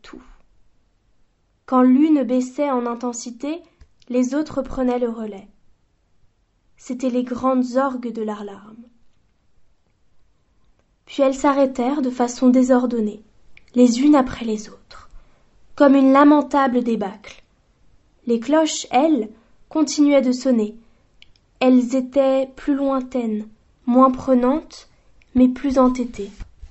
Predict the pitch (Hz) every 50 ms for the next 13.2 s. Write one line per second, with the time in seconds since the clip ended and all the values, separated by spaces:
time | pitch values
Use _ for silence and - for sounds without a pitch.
0 | _ _ _ _ _ _ - _ _ _ - - - - - - 294 285 269 320
1 | 320 320 - 294 294 330 349 349 311 269 254 254 254 285 302 302 294 285 254 254
2 | - - 262 262 - - 294 294 294 - 269 254 269 254 254 262 254 247 247 269
3 | 277 262 240 220 220 220 220 - - 262 269 320 339 - - - - _ _ _
4 | _ _ 277 269 269 262 254 254 285 277 277 - - 269 247 226 226 233 - 220
5 | 214 - - - _ _ _ _ _ _ _ _ _ _ _ _ _ _ _ _
6 | _ _ _ _ - 311 302 - - 349 311 254 277 294 285 294 285 - - -
7 | 320 370 415 403 311 - - - _ _ _ _ _ _ _ _ _ _ - -
8 | 254 - 269 247 233 233 254 233 226 254 247 247 233 233 233 240 240 254 - 269
9 | 262 254 269 240 240 240 233 233 226 226 233 220 214 214 - - 220 214 208 208
10 | - - _ _ _ _ _ _ _ _ _ _ _ _ _ _ _ _ _ _
11 | _ _ _ _ _ _ _ _ - 247 247 254 254 254 254 262 254 262 247 240
12 | 254 240 214 254 302 330 320 294 247 254 247 254 262 254 - 269 262 240 233 233
13 | - - 202 -